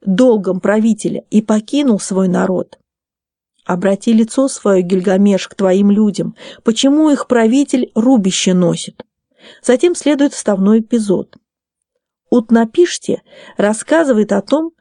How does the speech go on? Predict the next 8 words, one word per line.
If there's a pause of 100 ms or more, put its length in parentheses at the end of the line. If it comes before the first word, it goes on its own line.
(180)
что
во
время
Великого
потопа (1000)
он
построил
ковчег,